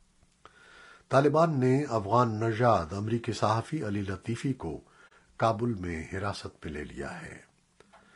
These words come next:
سابق صدر کے بھائی حشمت غنی کے مطابق علی کو طالبان نے گرفتار کیا۔ حشمت غنی نے ٹویٹ کیا کہ ہمارے ایک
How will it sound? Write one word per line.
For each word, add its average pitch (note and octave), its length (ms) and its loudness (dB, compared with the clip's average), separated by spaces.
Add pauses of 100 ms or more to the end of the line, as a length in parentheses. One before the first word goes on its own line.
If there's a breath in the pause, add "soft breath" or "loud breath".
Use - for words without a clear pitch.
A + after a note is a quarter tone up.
(300 loud breath)
سابق B2+ 400 2
صدر C#3 260 -2
کے - 140 -8
بھائی A#2 400 0
حشمت G2 360 -6
غنی A#2 260 0
کے - 120 -10
مطابق D2+ 520 -8 (460 loud breath)
علی B2 180 4
کو A2 240 -4
طالبان E2 640 -4
نے C#2 280 -10
گرفتار - 400 -10 (100)
کیا۔ - 280 -14 (800 loud breath)
حشمت B2+ 380 0
غنی C3 220 2
نے B2 120 2
ٹویٹ B2 340 -2
کیا C3 220 0
کہ B2+ 140 -4
ہمارے G2 300 -2
ایک F2+ 120 -6